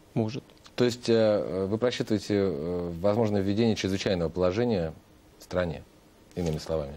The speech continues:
Speaker 1: Что вы нас все пугаете какими-то чрезвычайными поло-,
Speaker 2: Ну,
Speaker 1: положениями?
Speaker 2: я могу только спрашивать, я не могу пугать.
Speaker 1: Нет, нет, но в самом вопросе звучит какая-то угроза.
Speaker 2: Нет, но если,
Speaker 1: Мы, мы не
Speaker 2: э,
Speaker 1: собираемся
Speaker 2: не
Speaker 1: вводить.
Speaker 2: действуют, э, так сказать, э,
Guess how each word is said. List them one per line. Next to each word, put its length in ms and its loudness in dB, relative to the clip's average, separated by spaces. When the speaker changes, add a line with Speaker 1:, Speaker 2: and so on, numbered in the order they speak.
Speaker 1:
Что 200 -4
вы 40 0
нас 120 2
все 120 2
пугаете 500 0
какими-то 440 -6
чрезвычайными 720 -2
поло-, 220 -4
Speaker 2:
Ну, 120 -6
Speaker 1:
положениями? 320 2
Speaker 2:
я 60 2
могу 220 2
только 160 0
спрашивать, 500 -2
я 80 -2
не 80 -2
могу 240 0
пугать. 300 -2
Speaker 1:
Нет, 180 4
нет, 140 4
но 180 2
в 60 -10
самом 240 4
вопросе 360 2
звучит 300 2
какая-то 360 2
угроза. 420 2
Speaker 2:
Нет, 160 -2
но 60 4
если, 340 2
Speaker 1:
Мы, 60 -4
мы 140 6
не 100 6
Speaker 2:
э, 20 4
Speaker 1:
собираемся 460 4
Speaker 2:
не 60 4
Speaker 1:
вводить. 200 4
Speaker 2:
действуют, 320 2
э, 560 0
так 160 -12
сказать, 300 -8
э, 520 0